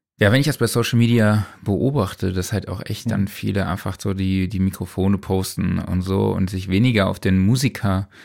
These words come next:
Speaker 1: fokussieren, weshalb ich auch super viele Anzeigen von Tonstudios kriege, weil ich wahrscheinlich dem Tag Tonstudio halt folge und alle halt dann Tonstudio, ist ja auch ein wichtiges. Ich glaube, dass viele auch mit dem Tag halt Werbung schalten.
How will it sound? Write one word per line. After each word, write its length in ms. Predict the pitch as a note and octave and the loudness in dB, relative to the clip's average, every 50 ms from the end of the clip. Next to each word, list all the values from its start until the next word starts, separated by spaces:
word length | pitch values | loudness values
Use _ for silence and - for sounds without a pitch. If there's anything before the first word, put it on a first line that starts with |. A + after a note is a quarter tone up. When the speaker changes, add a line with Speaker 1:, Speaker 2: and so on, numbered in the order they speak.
| - - - _ _ | -20 -20 -20 _ _
Speaker 1:
fokussieren, 760 | - - G2+ F#2+ - G#2 F#2+ - - - G#2 G#2 A2 A#2 A2 | -6 -4 -4 -2 0 -2 -4 -2 -2 0 2 2 4 4 2
weshalb 360 | G2+ F#2+ - G#2+ G#2 G#2 G#2 - | 2 0 2 2 2 2 2 0
ich 220 | A2 - - - | -4 -2 -2 0
auch 120 | G2+ G2 | -2 -2
super 240 | - - G2 - G#2 | -2 -4 -6 -4 -4
viele 260 | - - A2 G#2 G2 - | -2 0 0 0 0 0
Anzeigen 680 | G#2 A#2+ B2 - A2 G#2+ G#2 G2+ G2+ G2+ G2+ G#2 - | 0 -2 0 0 0 0 2 2 4 2 2 0 -2
von 520 | - - - G2+ G2 G2 G2 F#2+ - - - _ _ _ _ _ _ - | -6 -6 -2 0 0 0 0 -2 -4 -6 -12 _ _ _ _ _ _ -6
Tonstudios 760 | - B2 C3 D3+ - - - G#2 F#2 G2 F#2+ F2+ F2 - - | -2 0 0 0 0 -2 -2 -2 -2 -2 -4 -4 -6 -6 -8
kriege, 400 | - - F#2+ F2+ G2 G2 F#2+ F#2 | -6 -4 -2 0 0 0 0 2
weil 200 | F#2 F#2 F#2 G2 | 2 2 2 2
ich 140 | G2 G2 - | 0 0 -2
wahrscheinlich 420 | F#2+ F#2 - - G2 G2+ G#2 G3+ - | -2 -2 0 2 2 2 2 0 0
dem 240 | - G2+ F#2+ F#2+ F#2 | 2 2 2 2 0
Tag 360 | - - G2+ G2+ - - - | 0 -2 -2 -2 -4 -8 -8
Tonstudio 760 | - - A2 B2 B2 - - G#2+ G#2 G2 G2 F#2+ F#2+ F#2+ A2 - - - - - - - _ _ - | -4 -2 0 0 0 0 0 0 0 2 2 2 0 0 -2 -4 -10 -20 -20 -20 -20 -20 _ _ -2
halt 320 | - F#2+ F#2+ F#2+ - - _ _ - | 2 2 2 2 0 -6 _ _ -20
folge 680 | - - - - G#2 G2+ G2 G2 G#2+ A2+ A#2+ A#2+ B2 - | -16 -8 -2 0 2 4 4 4 4 4 4 2 2 0
und 200 | - G#2 G#2 - | 2 2 2 2
alle 280 | - F2 G2+ G#2 G2 G#2 | 0 0 0 2 2 2
halt 180 | G#2 G2+ G2+ G#2 | 0 0 0 0
dann 120 | G2+ G2 | 0 0
Tonstudio, 720 | - - G#2+ A2 A2 - - - G#2+ G#2 G2+ G2+ G2 G2 F#2+ | 0 0 0 0 0 0 -2 -2 -2 0 2 2 2 0 0
ist 240 | - - B2 - - | 0 -2 0 2 2
ja 140 | B2 - - | 2 4 4
auch 160 | G#2 G#2+ A#2+ | 2 2 2
ein 120 | G2+ G2 | 2 2
wichtiges. 600 | G2+ A#2 - - C3 B2+ C#3+ C#3+ D3+ D3+ - - | 2 2 0 0 0 2 2 2 0 0 -4 -6
Ich 100 | - - | -6 -2
glaube, 220 | - G#2+ G#2+ A2 G#2 | 0 2 2 4 2
dass 120 | G2+ - | 0 0
viele 280 | - - A2+ A#2 A2 F2 | -2 0 2 2 2 2
auch 120 | - - | 0 -2
mit 120 | G#2+ G2+ - | -2 -2 0
dem 140 | G2+ G2 G2 | 0 -2 0
Tag 280 | - G#2+ G#2 G2+ - | 0 -2 -4 -2 -4
halt 160 | G2 F2+ E2+ | -4 -4 -2
Werbung 440 | E2 F2+ F#2+ G#2 A2 B2 B2 B2 B2+ | 0 0 0 2 0 0 -2 -2 -4
schalten. 640 | - - - A#2 B2 B2 B2 - C#3+ C#3+ D3+ D#3 | -4 -2 0 0 0 0 0 -2 0 0 0 -2